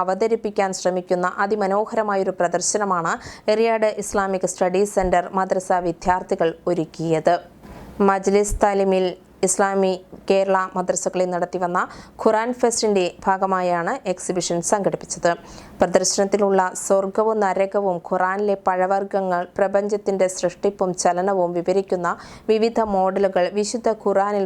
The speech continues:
പ്രതിപാദിച്ചിരിക്കുന്ന വിവിധ ജീവികൾ, നല്ല മനുഷ്യരുടെയും ചീത്ത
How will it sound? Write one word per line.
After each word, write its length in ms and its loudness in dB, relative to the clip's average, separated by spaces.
പ്രതിപാദിച്ചിരിക്കുന്ന 960 0
വിവിധ 300 2
ജീവികൾ, 380 2
നല്ല 180 2
മനുഷ്യരുടെയും 760 0
ചീത്ത 240 0